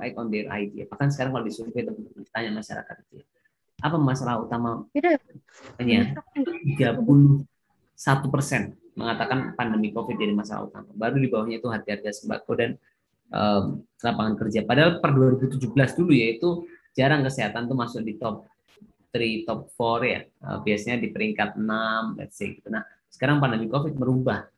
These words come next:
Speaker 1: orang-orang betul-betul menjadikan covid itu sebagai problem utama mereka. Jadi ide itu murah, merealisasikannya yang mahal. Jadi ide-ide cemerlang butuh eksekusi yang mantap,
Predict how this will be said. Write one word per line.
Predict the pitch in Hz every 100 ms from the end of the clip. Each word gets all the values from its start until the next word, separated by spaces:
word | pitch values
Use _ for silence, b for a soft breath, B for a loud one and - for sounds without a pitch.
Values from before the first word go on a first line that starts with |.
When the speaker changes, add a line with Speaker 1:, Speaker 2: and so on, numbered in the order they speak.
| _
Speaker 1:
orang-orang | 110 110 127 113
betul-betul | 107 101 131 127
menjadikan | 101 104 104
covid | 107 110 -
itu |
sebagai | 110 104
problem | 101 101 101
utama | 104 98 98
mereka. | 101 104 - - _ _ _ _ -
Jadi | 143 - -
ide | 202 208 - 156 160 143
itu | 151
murah, | 147 151 147
merealisasikannya | 135 127 127 131 - 127 123
yang | 117
mahal. | 107 - 101 _ _ _
Jadi | 131 131
ide-ide | 196 175 - 151 160 156 143 139
cemerlang | 143 143 156 143
butuh | 127 127 127
eksekusi | - - 135 139
yang | 135 127
mantap, | 123 120 151 120